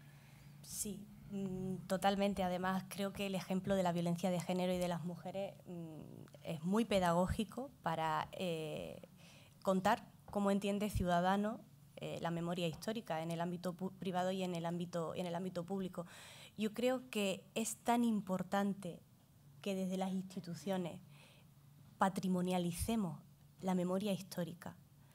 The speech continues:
para que, como he contado antes, familias como la mía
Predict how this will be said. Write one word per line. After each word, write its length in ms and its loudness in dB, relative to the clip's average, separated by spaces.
para 280 4
que, 360 -6
como 180 -4
he 40 -4
contado 320 -4
antes, 280 -8
familias 420 -2
como 280 0
la 120 2
mía 260 2